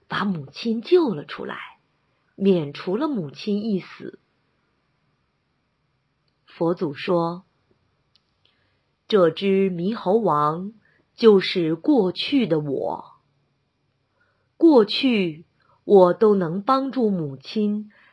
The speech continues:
逃脱深坑的苦难，何况我现在已经成佛了，更加应该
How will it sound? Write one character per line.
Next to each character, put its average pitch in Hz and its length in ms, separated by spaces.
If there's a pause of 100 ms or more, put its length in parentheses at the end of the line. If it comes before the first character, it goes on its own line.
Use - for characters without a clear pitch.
(140)
逃 165 340
脱 214 320
深 294 380
坑 294 260
的 240 100
苦 135 320
难， 147 240 (1300)
何 175 300
况 175 480 (240)
我 170 140
现 208 280
在 220 180
已 147 140
经 190 260
成 165 340
佛 131 360
了， 170 300 (1120)
更 240 280
加 185 240
应 202 320
该 196 420